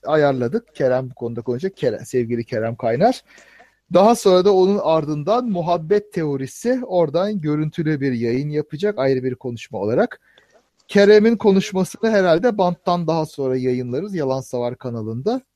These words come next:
Ama Muhabbet Teorisi şimdi olduğu gibi canlı ve görüntülü olarak masada biz konuşarak, e, yayınlanacak.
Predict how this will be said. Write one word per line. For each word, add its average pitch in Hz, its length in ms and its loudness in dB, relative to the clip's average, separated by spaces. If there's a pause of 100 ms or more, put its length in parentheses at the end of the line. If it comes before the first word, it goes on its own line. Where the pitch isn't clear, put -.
Ama 165 180 -2
Muhabbet 156 460 0
Teorisi 135 460 -2
şimdi 143 320 -4
olduğu 135 340 2
gibi 156 360 -4
canlı 156 440 0
ve 160 100 2
görüntülü 127 600 -2
olarak 107 460 -2
masada 107 420 -8
biz - 120 -18
konuşarak, 110 680 -2 (420)
e, 117 80 4
yayınlanacak. 113 960 4